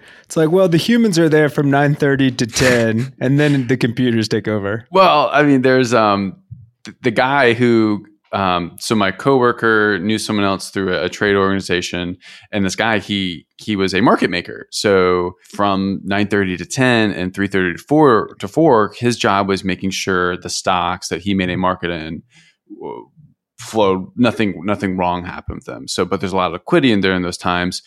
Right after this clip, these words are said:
Speaker 2: So sometimes you need a, a physical person to step in and make a market in a stock.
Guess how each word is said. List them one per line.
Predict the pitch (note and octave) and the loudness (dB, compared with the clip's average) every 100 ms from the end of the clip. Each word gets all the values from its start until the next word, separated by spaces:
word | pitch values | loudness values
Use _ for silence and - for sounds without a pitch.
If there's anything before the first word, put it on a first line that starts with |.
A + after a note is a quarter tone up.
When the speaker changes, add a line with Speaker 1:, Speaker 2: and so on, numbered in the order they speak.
| - _ | -20 _
Speaker 2:
So | - | -10
sometimes | G2 A2 G2+ G2 F#2 | -2 0 2 0 0
you | G2 | 0
need | F#2 | 2
a, | F2 E2 D#2 - _ _ - | 0 -2 -6 -10 _ _ -12
a | F#2+ | -4
physical | G#2 F#2+ F2+ | -4 -4 -8
person | - G#2 G2 F#2+ | -6 -6 -4 -6
to | F2 | -6
step | - F#2 E2+ F2 | -6 -4 -4 -4
in | F2 F2+ F#2 | -4 -4 -6
and | F2+ | -4
make | F2+ F2+ | -4 -4
a | F2 | -8
market | E2+ F2+ A#2 | -8 -6 -4
in | A#2+ | -2
a | C3 | -2
stock. | C3 C#3 C#3+ D#3+ | -2 -2 -2 -6